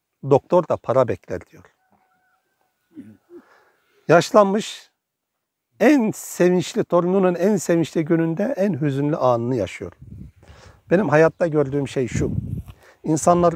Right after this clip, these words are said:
ölümü öteleye, öteleye, öteleye, öteleye öyle bir öteliyorlar ki en sonunda ölümle karşı karşıya gelince bir ümitsizlik hali yaşıyorlar. İnsan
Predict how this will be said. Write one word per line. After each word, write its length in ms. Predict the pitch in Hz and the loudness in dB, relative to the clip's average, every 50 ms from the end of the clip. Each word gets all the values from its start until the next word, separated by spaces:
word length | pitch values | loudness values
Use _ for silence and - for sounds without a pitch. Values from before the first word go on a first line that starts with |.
| 156 | -2
ölümü 280 | 151 151 156 156 156 151 | -4 -4 -2 -2 -4 -4
öteleye, 560 | - - 175 - - 151 143 143 139 135 143 | -4 -2 -2 0 0 0 0 2 0 0 0
öteleye, 480 | 135 127 - - 143 127 127 123 120 - | -2 -4 -6 -6 -4 -2 -2 -2 -2 -2
öteleye, 520 | - - - - 143 131 135 127 127 - | -4 -8 -8 -6 -4 -2 -2 -2 -2 -2
öteleye 400 | - 107 - - 127 120 120 131 | -4 -6 -8 -8 -6 -6 -6 -4
öyle 280 | - 123 131 147 160 151 | -2 -2 0 0 0 -2
bir 60 | 135 | -2
öteliyorlar 560 | 131 110 - - 131 117 123 131 151 - - | -4 -4 -4 -4 -4 -2 -2 -2 -2 -2 -4
ki 300 | - - - 127 117 - - - - _ _ _ _ _ _ _ - | -4 -4 -6 -6 -8 -8 -10 -14 -20 _ _ _ _ _ _ _ -4
en 160 | 170 165 196 | 0 0 0
sonunda 640 | 165 - 165 156 151 147 143 139 143 143 143 147 - - - | 2 0 0 0 0 0 0 0 2 2 2 0 -2 -6 -6
ölümle 360 | - 131 139 156 165 147 123 | -4 -2 -2 -2 -2 -2 -4
karşı 340 | - - 123 110 - - 190 | -4 -4 -6 -6 -6 -10 -10
karşıya 400 | - - 113 - - - 131 117 | -8 -8 -8 -8 -6 -4 -4 -4
gelince 440 | 110 120 117 117 117 117 123 120 123 | -2 -2 -4 -4 -4 -4 -4 -4 -4
bir 80 | 156 | -4
ümitsizlik 520 | - 117 117 113 - - 117 107 117 - - | -4 -4 -4 -4 -6 -8 -10 -10 -10 -6 -4
hali 240 | 104 101 95 - | -4 -4 -4 -6
yaşıyorlar. 400 | - - - - - - 95 104 - _ _ _ _ _ _ _ _ _ _ _ _ _ _ _ _ _ _ _ _ _ _ _ _ _ - _ _ - | -12 -14 -16 -16 -16 -16 -16 -18 -20 _ _ _ _ _ _ _ _ _ _ _ _ _ _ _ _ _ _ _ _ _ _ _ _ _ -20 _ _ -2
İnsan 520 | 147 151 143 - 175 180 180 156 151 - | 0 0 2 4 4 2 2 0 -4 -8